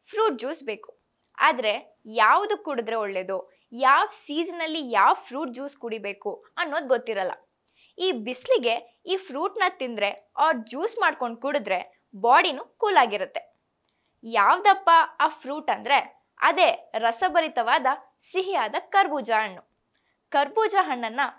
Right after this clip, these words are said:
ಹಾಗೆ ಕಟ್ ಮಾಡಿ ತಿನ್ಬೋದು, ಅಥವಾ ಜ್ಯೂಸ್ ಹಾಗೂ ಪಾನಕವನ್ನು ಮಾಡಿ ಕುಡಿಯೋದ್ರಿಂದ ಡೈಜೆಷನ್ ಪ್ರಾಬ್ಲಮ್ಸ್‌ನ ಪರಿಹಾರ ಮಾಡ್ಕೋಬೋದು. ಹೊಟ್ಟೆ ಕ್ಲೀನ್ ಆದ್ರೆ ದೇಹದ ಬಹುತೇಕ ಎಲ್ಲ ಪ್ರಾಬ್ಲಮ್ಸ್ ಕೂಡ ದೂರ ಆಗುತ್ತೆ. So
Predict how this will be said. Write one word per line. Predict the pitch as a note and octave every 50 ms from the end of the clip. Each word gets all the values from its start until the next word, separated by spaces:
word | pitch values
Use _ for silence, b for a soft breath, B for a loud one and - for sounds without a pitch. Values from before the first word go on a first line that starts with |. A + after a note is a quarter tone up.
| _ _
ಹಾಗೆ | - - C4+ C#4+ E4+ D#4 F4+ F4
ಕಟ್ | - - - D4+ - - -
ಮಾಡಿ | C#4+ A#3 G3+ G#3+ D#4+
ತಿನ್ಬೋದು, | - - G4 F4 C#4 A3+ G3+ F#3+ G3+ - - _ _ _ _ _ _ _ _
ಅಥವಾ | - - F4+ F4+ - A#3 A3 A#3+ - - - _ _ -
ಜ್ಯೂಸ್ | G3+ G3+ A3 D4 F#4 B4+ C5 -
ಹಾಗೂ | - D4+ C4 B3+ B3 D#4
ಪಾನಕವನ್ನು | D#4 - - A3 A3 C4 - G4+ - - E4 C#4+ C4 A#3 G#3+ G#3
ಮಾಡಿ | G#3+ C4+ E4+ E4 - - - _ _ _ _ _
ಕುಡಿಯೋದ್ರಿಂದ | - F#4 F#4+ - F4+ D4 A#3+ - G#3 G#3 B3 E4 D#4 A3+ - b b b b b -
ಡೈಜೆಷನ್ | G3+ A3+ A3 A#3+ D4+ E4 F#4+ G#4 G4+ G4+ G#4+ F#4+ F4+
ಪ್ರಾಬ್ಲಮ್ಸ್‌ನ | - C#4+ B3+ A#3 A3 G#3+ G3+ G#3 A3 - F4+ F4
ಪರಿಹಾರ | - _ _ C#4 D4 E4 F#4 F4+ D#4 E4+ D#4 C4+
ಮಾಡ್ಕೋಬೋದು. | B3+ G#3+ F#3 F3 - - D4 D#4+ C4+ G3+ - - - _ _ _ _ _ _ _ _ _ _ _
ಹೊಟ್ಟೆ | _ - D4+ C4 B3+ - - G#4+ G#4+
ಕ್ಲೀನ್ | G#4+ - C4 C#4+ D4 C#4 A#3+
ಆದ್ರೆ | G#3 - - C#4+ A3+ - - _ _ _ _ A3 G3+
ದೇಹದ | C4+ D4 F4 F4 F4+ C4+ D#4
ಬಹುತೇಕ | B3+ G3+ A3 A3+ - D4+ D#4 - G4 G4+ G4 - E4+
ಎಲ್ಲ | E4 B3+ A3+ G3+ G#3 B3 D4+ F4 G4
ಪ್ರಾಬ್ಲಮ್ಸ್ | G4 - - C4+ A#3+ A3+ G#3+ G3+ G#3 -
ಕೂಡ | - D4 F4+ E4+ D3 - - _ _ _ _ -
ದೂರ | A4 F#4+ F4 C#4+ A#3
ಆಗುತ್ತೆ. | G#3 G3+ F#3+ F3+ - - - - _ _ _ _ _ _ _ - - -
So | - F4 D4 A#3 B3 D#4